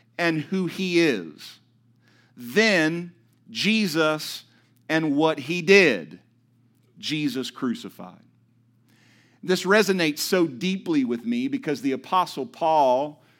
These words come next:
who was the founder, really, of the New Testament church as we know it in all different parts of the world, wrote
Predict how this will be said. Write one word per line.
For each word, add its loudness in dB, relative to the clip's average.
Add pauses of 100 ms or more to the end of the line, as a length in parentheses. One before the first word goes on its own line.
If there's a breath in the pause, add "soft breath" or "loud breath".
(140 soft breath)
who 2
was -4
the -8 (120)
founder, 2
really, 0
of -4 (220)
the -6
New 0
Testament -6
church -6 (160)
as 0
we -4
know -2
it -4
in -6
all -2
different -10
parts -4
of -14
the -8
world, -4
wrote -4